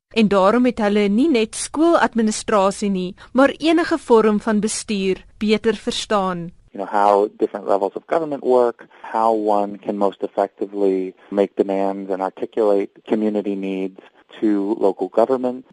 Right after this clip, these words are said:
Speaker 2: and to understand that broader context so that people are really equipped with skills that go beyond just one school council.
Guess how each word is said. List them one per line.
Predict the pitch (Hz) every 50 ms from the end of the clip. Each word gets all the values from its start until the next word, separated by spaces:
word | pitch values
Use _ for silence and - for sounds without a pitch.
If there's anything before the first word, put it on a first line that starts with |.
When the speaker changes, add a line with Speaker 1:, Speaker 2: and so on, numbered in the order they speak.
| _ - -
Speaker 2:
and | 131 113 -
to | - - 147
understand | 147 151 147 - - 139 127 123 117
that | 120 -
broader | - 113 107 107 104
context | - - - 131 131 117 - 110 98 - -
so | - 113 101
that | 104 101 -
people | - 117 107 - 110 107 107
are | 104
really | 101 110 110 107 110 107
equipped | 98 - _ - - 120 - - - -
with | 110 - -
skills | - - 117 107 104 104 101 95 98
that | 101 - -
go | - 101 101
beyond | 98 104 101 98 101 104 101 101 98 98 95 92 101 113
just | - - 101 - -
one | 104 98 92 87
school | - - - 92 87
council. | - - - - - - -